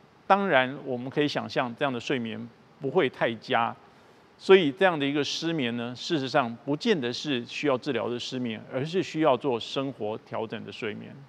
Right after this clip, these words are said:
所以当我们检视了自己的睡眠，那有时候我们邀请睡在旁边的人告诉我们有没有打呼，有没有呼吸中止的问题呢？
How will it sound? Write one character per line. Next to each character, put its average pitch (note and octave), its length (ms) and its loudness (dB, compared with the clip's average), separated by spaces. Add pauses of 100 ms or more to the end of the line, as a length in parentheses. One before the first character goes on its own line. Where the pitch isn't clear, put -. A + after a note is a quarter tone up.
(1200)
所 - 140 0
以 A#3+ 80 4
当 E3 160 4
我 B2 60 4
们 G3+ 100 0
检 D#3 180 2
视 A#3+ 140 -2
了 G#3 80 4
自 C4+ 80 -4
己 G3+ 120 0
的 F3+ 100 2
睡 A3 200 0
眠， D#3 400 0 (200)
那 E3 200 2
有 B2+ 180 0
时 F3 120 0
候 D#3+ 40 6
我 C#3+ 40 4
们 B2+ 100 -2
邀 D#3 160 4
请 B2 220 -6
睡 D3+ 160 -2
在 C#3 100 2
旁 C3 160 -2
边 C3+ 160 -4
的 A2+ 60 -6
人 A#2 160 -8
告 C3+ 160 0
诉 B2+ 160 -2
我 A2+ 40 -4
们 A2 260 -6
有 B2+ 100 -6
没 D#3 80 -4
有 D#3+ 60 -2
打 B2 260 4
呼， F3+ 480 4
有 C#3 100 -2
没 B2+ 100 -2
有 C#3 60 -2
呼 D#3 140 -4
吸 E3 100 -4
中 E3 180 -4
止 A2+ 120 -8
的 B2 80 -2
问 C#3+ 220 -2
题 A2+ 180 -8
呢？ A#2 200 -4